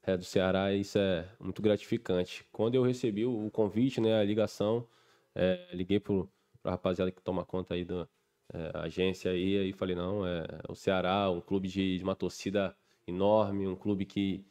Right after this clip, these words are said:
tá montando um elenco muito forte pra subir, e se Deus quiser aí, vamos subir, e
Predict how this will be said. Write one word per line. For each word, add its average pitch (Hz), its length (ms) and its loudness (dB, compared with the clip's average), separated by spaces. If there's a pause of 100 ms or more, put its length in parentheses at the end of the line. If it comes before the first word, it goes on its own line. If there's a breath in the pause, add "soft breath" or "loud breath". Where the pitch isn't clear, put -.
(120)
tá 104 120 2
montando 104 380 0
um 98 40 2
elenco 101 320 0
muito 107 280 0
forte 104 500 0
pra 98 160 -2
subir, 107 500 -4 (320 soft breath)
e 95 300 -2
se - 180 -14
Deus 98 220 -2
quiser 98 220 0
aí, 92 100 2
vamos 110 220 -4
subir, 101 380 -4 (420 soft breath)
e 90 280 -6